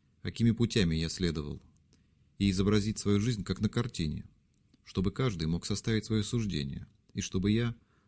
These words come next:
узнав из молвы мнение о ней, обрёл бы новое средство самообучения и присоединил бы его к тем,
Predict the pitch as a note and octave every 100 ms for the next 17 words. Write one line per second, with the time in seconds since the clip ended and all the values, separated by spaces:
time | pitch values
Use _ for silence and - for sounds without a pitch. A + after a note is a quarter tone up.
0 | _ - G2 G2 F#2+ G2 F#2+ G2 G2 F2
1 | E2+ G#2+ A#2 E2 D#2+ D2 C2+ - _ _
2 | _ _ F2+ F2+ A#2+ F#2+ F2 F2 G#2+ G#2+
3 | G2+ A2 F#2+ G2+ - G#2 G#2+ G#2+ A2 F2
4 | C#2+ - - _ _ _ _ _ _ -
5 | F#2 G2 G#2+ G#2 A2 G#2+ G2+ G2+ F#2+ -
6 | A#2+ G2